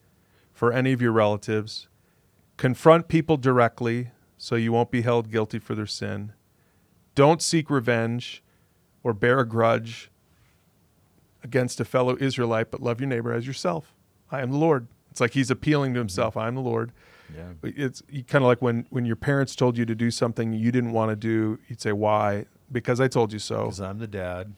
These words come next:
Speaker 1: 'Cause I'm the dad.
Speaker 2: Yep.
Speaker 1: And, and God is saying, "I'm the Lord. Here's how I want it to be for you." I, I, I've always find it interesting to find in these ancient scriptures stuff that we can still read in,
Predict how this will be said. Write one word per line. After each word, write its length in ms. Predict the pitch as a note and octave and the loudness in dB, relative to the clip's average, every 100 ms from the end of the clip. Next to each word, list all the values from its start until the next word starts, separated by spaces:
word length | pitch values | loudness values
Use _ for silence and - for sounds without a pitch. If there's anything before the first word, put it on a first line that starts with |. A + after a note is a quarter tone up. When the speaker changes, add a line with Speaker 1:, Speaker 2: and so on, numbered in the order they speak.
| _ | _
Speaker 1:
'Cause 100 | E3+ | -4
I'm 160 | A2+ | 0
the 80 | C3+ | 2
dad. 260 | B2+ G2 E2+ | 2 0 -4
Speaker 2:
Yep. 220 | E2+ F#2 - - | -12 -14 -18 -14
Speaker 1:
And, 240 | B2 A#2 | -12 -10
and 180 | - B2+ | -8 -2
God 220 | B2 C3 | 2 2
is 80 | C#3+ | 2
saying, 200 | C#3+ B2 | 2 2
"I'm 160 | A#2+ C#3+ | 4 4
the 80 | D#3 | 4
Lord. 340 | C#3+ A#2+ A2+ | 4 2 2
Here's 240 | D3+ D3+ | 2 2
how 160 | - D3 | 6 6
I 60 | C#3 | 6
want 320 | A#2+ A#2+ B2+ | 4 2 2
it 100 | A#2+ | -2
to 120 | - | -6
be 200 | A2 A2+ | -4 -4
for 200 | G#2+ - | -4 -6
you." 320 | G#2 G#2 F#2+ A#2 _ _ _ _ _ _ _ _ | -8 -6 -8 -12 _ _ _ _ _ _ _ _
I, 140 | C#3 D3 | 0 4
I, 140 | E3 D3 - | 4 2 2
I've 140 | D3 C#3+ | 2 6
always 260 | E3 C#3 | 6 6
find 220 | - C#3 | 4 4
it 40 | A#2+ | 4
interesting 640 | B2+ B2+ A#2 - A#2 A2 - | 2 -2 -4 -2 -2 -2 -6
to 120 | - | -10
find 340 | A2 - B2 A2+ | -4 2 4 4
in 120 | A2+ | 0
these 180 | A2 - | 0 -2
ancient 420 | B2+ C3+ - A#2+ | -2 -2 -2 -6
scriptures 760 | - - B2+ - A2 G#2 G2+ - - _ _ _ _ _ _ | -6 -4 -6 -4 -2 -2 -2 -6 -16 _ _ _ _ _ _
stuff 380 | - - C#3+ - | -12 0 2 2
that 100 | A#2+ | 0
we 140 | B2+ A#2 | 0 0
can 160 | B2 | -2
still 340 | - - D#3 C#3+ | -4 0 4 4
read 300 | C3 B2+ B2 | 4 4 2
in, 200 | A2+ | 0